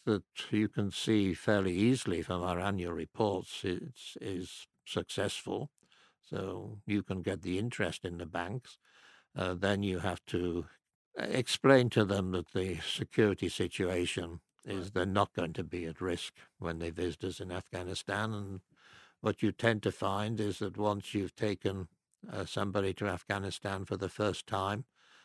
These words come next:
Speaker 1: uh, there's very little problem in getting them to come back a second time.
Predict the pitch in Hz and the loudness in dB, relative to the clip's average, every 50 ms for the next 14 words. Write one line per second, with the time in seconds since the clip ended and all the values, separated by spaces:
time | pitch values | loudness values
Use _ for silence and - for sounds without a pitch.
0 | _ _ _ _ - - 101 101 98 98 92 98 90 - - 98 95 101 107 104 | _ _ _ _ -6 -6 -4 -2 -2 -2 -2 -2 -4 -4 -4 -2 0 2 2 4
1 | 101 95 95 98 85 - - 90 85 - - - 92 95 98 101 101 101 98 104 | 2 2 2 0 0 -2 -4 -6 -6 -4 -2 0 0 0 0 0 -4 -2 -2 -4
2 | 107 98 107 110 104 113 110 104 107 110 104 110 - - 107 110 101 104 117 113 | -4 -4 -4 -4 -2 -2 -4 -4 -6 -6 -6 -8 -4 -2 -2 -2 -2 -2 -4 -4
3 | 110 - _ - - _ _ - 107 - - 123 123 - 120 107 87 - 92 87 | -4 -4 _ -16 -20 _ _ -4 -4 0 2 0 2 2 -2 -4 -4 -4 -4 -4
4 | 85 87 87 80 | -4 -6 -8 -12